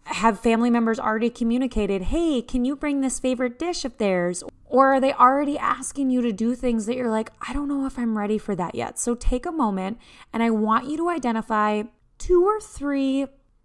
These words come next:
things about the holidays that feel scary, overwhelming, triggering, because you, you just don't know how to say no to those aspects because you're not ready to do that particular thing of the holidays.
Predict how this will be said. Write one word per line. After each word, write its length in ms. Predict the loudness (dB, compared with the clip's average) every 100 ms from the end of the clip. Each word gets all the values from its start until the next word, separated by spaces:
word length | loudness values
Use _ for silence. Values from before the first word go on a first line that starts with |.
| -6
things 280 | -4 -2 -2
about 280 | -2 -2
the 80 | -4
holidays 580 | 0 2 2 0 -2 -2
that 300 | -2 -4 -6
feel 720 | -6 0 2 2 2 0 -4
scary, 800 | -12 -12 -4 -2 0 2 2 0 -8 -20 _ -4
overwhelming, 840 | 0 2 2 4 4 2 0 -2 -4 _
triggering, 480 | -4 -2 2 2 2
because 300 | 2 0 -2
you, 160 | -2 -4 _ _ _ _ _
you 220 | -6 -6 -4
just 320 | -2 -2 0
don't 240 | 0 0 0
know 400 | 0 2 2 -2 -8 -20 -20
how 180 | 2 2
to 100 | 4
say 240 | 0 -2 -2
no 320 | -4 -6 -8 -10 -14 -18 -20 -6
to 120 | 0
those 260 | 4 4 2
aspects 460 | -2 -6 -6 -8 -8
because 300 | -6 -4 -4
you're 100 | 0
not 220 | 0 0
ready 200 | 0 -2
to 100 | -4
do 240 | -4 -2
that 280 | -2 -2 -4
particular 480 | -6 -8 -6 -4 -4
thing 200 | -4 -6
of 80 | -6
the 80 | -8
holidays. 580 | -8 -8 -10 -10 -12